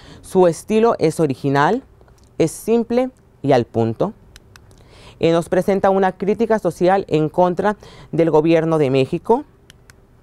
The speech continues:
Los temas que trata, eh, bueno, el tema principal es la vida trágica del campesino, pero dentro de él hay otros temas, como ya mencioné, la pobreza, los problemas de la tierra, la inmigración,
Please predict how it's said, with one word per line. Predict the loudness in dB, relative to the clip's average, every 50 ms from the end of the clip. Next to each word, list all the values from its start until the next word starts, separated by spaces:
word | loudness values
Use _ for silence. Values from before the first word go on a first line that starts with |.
| _ _ -20 -20 -20 -20 -8 -2
Los | -2 -2 -2 0
temas | 0 0 0 0 0 -2
que | -2 -2 -2
trata, | 0 0 0 0 0 0 -2 -2 -2 -4 -10 -20 -20 -20 -20 -14 -6 -2
eh, | 0 2 4 4 2
bueno, | 2 2 0 0
el | -2 0
tema | 0 0 0 0 0
principal | 0 0 -2 -2 -2 0 0 2 2 2
es | 0
la | 0 0
vida | 0 0 0 0
trágica | 0 0 -2 -2 -2 0 0
del | 0 -2 -2
campesino, | -4 -4 -4 -4 -6 -4 -4 -2 -2 -2 -2
pero | 0 0 2 2 2
dentro | 0 0 -2 -2 0 0
de | 2 2 4 4 2
él | 2 0 -2 -6 -12 -18 -8
hay | -2 0 2
otros | 2 2 0 -2 -4 -2
temas, | -2 0 0 2 0 -2 -4 -4
como | -4 -2 0 2
ya | 2 2
mencioné, | 2 0 -2 -2 -2 -2 0 0 0 -2 -4 -10 -20 -20 -20 -18 -8
la | -2 0 2 4 4 4 4 2 2 0 0
pobreza, | 2 2 2 4 4 2 2 0 -2 -4 -4 -4 -6 -10 -16 _ _ -6
los | -4 -2 0
problemas | 0 0 0 0 0 0 0
de | 0
la | 0 0 0
tierra, | 0 0 0 0 0 0 -2 -4 -4 -6 _ _
la | -6 -4
inmigración, | -2 0 0 0 0 0 -2 -2 -2 -2 0 0 -2 -4